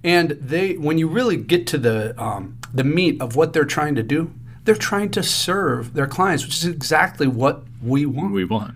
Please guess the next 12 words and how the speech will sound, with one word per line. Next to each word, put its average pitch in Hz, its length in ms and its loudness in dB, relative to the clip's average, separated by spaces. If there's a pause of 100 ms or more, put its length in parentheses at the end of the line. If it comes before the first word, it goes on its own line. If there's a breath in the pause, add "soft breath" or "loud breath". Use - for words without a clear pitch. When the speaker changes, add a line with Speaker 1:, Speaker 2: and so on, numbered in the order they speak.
Speaker 1:
They, 156 220 4
they 156 260 0
have 165 160 0
a 131 40 -2
very 135 300 2
service-heavy 139 1000 0
approach 113 680 0 (420 loud breath)
to 160 240 4
that 123 220 2
custodial 123 560 0
relationship. 113 680 -2
Now, 160 360 4